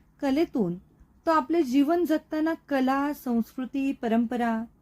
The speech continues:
समृद्ध जीवनाची मूल्य जपत आपल्या आराध्यापर्यंतचा प्रवास कसा करतो हे मला सर्वांसोबत संवाद साधायला खूप आवडेल.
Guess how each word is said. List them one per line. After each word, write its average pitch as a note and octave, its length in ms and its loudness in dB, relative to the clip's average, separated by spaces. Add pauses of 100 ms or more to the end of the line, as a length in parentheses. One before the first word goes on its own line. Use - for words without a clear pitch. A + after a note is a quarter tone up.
(560)
समृद्ध C#4+ 440 4
जीवनाची C#4 580 0
मूल्य C4 440 4
जपत E3+ 380 -2 (760)
आपल्या B3+ 360 2
आराध्यापर्यंतचा C4 960 0
प्रवास G#3 460 -2 (520)
कसा B3+ 280 4
करतो F3 560 -2 (460)
हे D4 60 0
मला D4 260 6
सर्वांसोबत D#4 720 0
संवाद A3+ 280 2
साधायला B3+ 360 -4 (120)
खूप D4+ 380 2
आवडेल. D#3+ 340 0